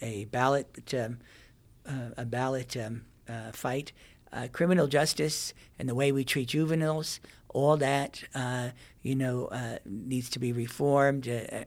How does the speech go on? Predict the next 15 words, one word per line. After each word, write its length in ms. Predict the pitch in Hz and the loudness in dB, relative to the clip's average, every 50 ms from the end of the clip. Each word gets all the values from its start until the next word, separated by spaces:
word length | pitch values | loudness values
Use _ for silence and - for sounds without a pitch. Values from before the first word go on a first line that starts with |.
| - | -8
and, 320 | - 120 113 117 117 117 - | -8 -6 -6 -6 -6 -6 -6
and, 220 | - 117 113 113 113 - | -6 -6 -6 -6 -8 -10
and 240 | - 117 117 110 117 | -8 -8 -6 -6 -4
revisited. 600 | 123 120 117 127 131 131 131 135 127 131 131 127 - - - - - - - - - | -4 -4 -4 -4 -6 -4 -2 -2 -2 -2 -2 -4 -8 -20 -20 -20 -20 -20 -20 -20 -12
And, 420 | - 123 123 123 117 120 120 - | -8 -6 -4 -4 -4 -4 -4 -4
uh, 200 | 123 117 117 117 120 - - - - - _ - | -4 -4 -4 -6 -8 -12 -20 -20 -20 -20 _ -4
well, 100 | 147 143 | -2 -2
the 100 | 143 135 | 0 2
list 260 | 143 156 143 - - | 4 4 2 2 0
is 140 | 127 117 - | -2 -4 -4
endless. 380 | - - 110 120 110 110 - - | -4 -4 -4 -4 -6 -6 -6 -4
And 140 | - 139 156 | 0 4 6
education, 600 | 156 143 - - - 147 143 139 131 - 131 127 | 6 6 4 2 2 4 4 4 4 2 0 0
of 120 | 120 117 | -2 -4
course, 240 | - - 120 120 - | -4 -4 -4 -4 -6